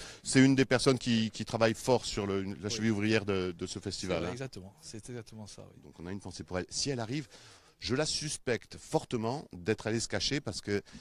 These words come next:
Speaker 1: une forme de timidité exacerbée,
Speaker 2: Oui, oui,
Speaker 1: <laughs>
Speaker 2: c'est
Speaker 1: c'est
Speaker 2: ça.
Speaker 1: un peu ça.
Speaker 2: C'est pour ça qu'elle me lâche chaque fois, oui.
Speaker 1: Euh, Laurent a fait un, un petit point sur, euh, sur l'affiche.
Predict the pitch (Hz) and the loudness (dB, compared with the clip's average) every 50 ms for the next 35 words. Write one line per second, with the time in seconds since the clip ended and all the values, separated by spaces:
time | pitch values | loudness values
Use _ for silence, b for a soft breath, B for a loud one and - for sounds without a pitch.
0 | B B B 95 - - 123 117 110 107 - - - 120 113 113 110 110 98 - | B B B -10 -2 -2 -2 0 0 -4 -4 -4 -2 -2 -2 -2 -4 -8 -4 -2
1 | 120 113 101 110 104 - 107 98 - 110 127 143 175 - - 135 - 220 175 135 | -2 0 0 -2 -2 0 0 0 2 2 2 0 2 0 0 0 0 -2 -4 -2
2 | 131 139 117 127 117 - - 95 82 - - - 127 127 123 - 165 - - 135 | -2 -2 -2 -4 -8 -10 -10 -14 -14 -14 -20 -20 -20 -18 -12 -12 -12 -12 -12 -14
3 | 131 131 127 127 131 127 - - 123 110 - - - 113 107 101 95 98 - B | -14 -14 -12 -12 -12 -12 -10 -10 -8 -6 -6 -4 -4 -4 -6 -6 -8 -14 -18 B
4 | B B B B B B B B B - 127 127 131 135 131 - 135 143 156 170 | B B B B B B B B B -8 -4 -2 0 0 0 2 4 4 4 6
5 | 180 170 - 156 147 143 143 135 - 139 139 131 - 143 123 - 151 147 143 - | 4 4 6 8 8 8 6 4 4 2 2 2 0 -4 0 2 4 4 4 4
6 | - 135 127 120 120 117 - 131 127 123 120 - - 156 156 - | 4 4 4 4 4 4 4 4 4 4 4 4 0 2 2 4